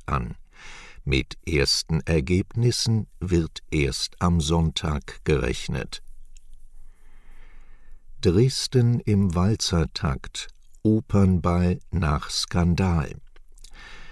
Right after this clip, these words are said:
Nach dem Eklat um einen der Ballorden hat Dresden unter dem Motto „Märchenhaft rauschend“ zum fünfzehnten Mal den Semper Opernball gefeiert.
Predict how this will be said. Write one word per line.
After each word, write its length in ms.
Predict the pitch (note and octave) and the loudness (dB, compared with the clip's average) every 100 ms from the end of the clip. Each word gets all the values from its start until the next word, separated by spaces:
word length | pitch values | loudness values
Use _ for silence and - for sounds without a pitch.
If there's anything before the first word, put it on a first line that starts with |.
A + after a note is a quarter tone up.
| - - | -14 0
Nach 340 | F2 G2 G2+ | 4 4 2
dem 340 | - A2+ A2 E2+ | 2 4 4 4
Eklat 640 | A2 A2 - F#2+ G2+ A#2+ C#3 | 4 2 2 2 4 4 2
um 260 | A#2 A2 G#2+ - | 0 0 0 0
einen 580 | G2 G2+ G#2 A#2 A#2 F#2+ | 2 4 4 2 2 4
der 260 | G2 F#2+ | 4 4
Ballorden 1200 | D#2 E2 G2+ F#2+ - D#2+ B1+ C2+ D2+ C#2+ B1 F#2 F#2 | 2 2 2 0 -2 -4 -2 -4 0 2 2 0 0
hat 380 | E2 - - - | 0 -2 -4 2
Dresden 720 | D#2 F2+ G2 - - C3+ C3 | 4 4 2 -4 0 2 2
unter 480 | - F#2+ F2 F#2+ D#2+ | 4 2 4 2 4
dem 220 | E2 D#2 | 4 4
Motto 580 | C#2 C2+ - D#2 D2 - - - | 2 0 0 2 2 0 -8 0
„Märchenhaft 1120 | D#2+ E2+ G#2 - - F#2+ E2+ F2 D#2+ - E2+ | 4 4 4 0 2 2 2 2 0 -2 -2
rauschend“ 680 | E2 F#2 F#2 - F2 G2+ - - - - | 0 2 0 0 2 0 -4 -16 -16 -10
zum 300 | - G2+ G2 | 0 4 4
fünfzehnten 1040 | F#2 - C3 - - - A2 G2 F#2 - F2 | 4 4 4 4 -4 -2 2 2 2 2 4
Mal 420 | D2+ D2 D2+ D2 | 6 4 4 4
den 300 | D#2 D#2+ E2 | 4 4 2
Semper 640 | - F#2+ F#2+ G#2+ F#2 F2+ | 2 0 0 2 0 2
Opernball 800 | E2 D2 - D2+ D2 C#2+ C2+ C#2 B1+ | 2 0 2 2 2 2 0 0 0
gefeiert. 880 | C#2+ C#2+ - C#2+ B1+ G1+ - - | 0 0 0 2 0 -2 -10 -16